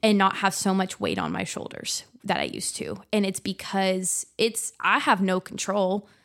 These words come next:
over what my path is to take. I can take the steps and do what I need to do and, and what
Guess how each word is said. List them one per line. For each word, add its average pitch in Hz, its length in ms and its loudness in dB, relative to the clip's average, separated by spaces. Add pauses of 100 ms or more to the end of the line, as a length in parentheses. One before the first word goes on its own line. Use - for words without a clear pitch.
(240)
over 196 320 6
what 185 220 4
my 185 200 4
path 185 420 2
is 185 180 -2
to - 100 -8
take. 208 460 0
I 202 120 4
can 214 180 0
take 202 260 -4
the 190 60 -6
steps 202 400 -4
and 185 120 -4
do 190 140 -2
what 185 160 0
I 165 120 -2
need 190 180 -2
to 214 60 -2
do 214 320 -2
and, 185 260 -4
and 185 260 -2
what 190 180 0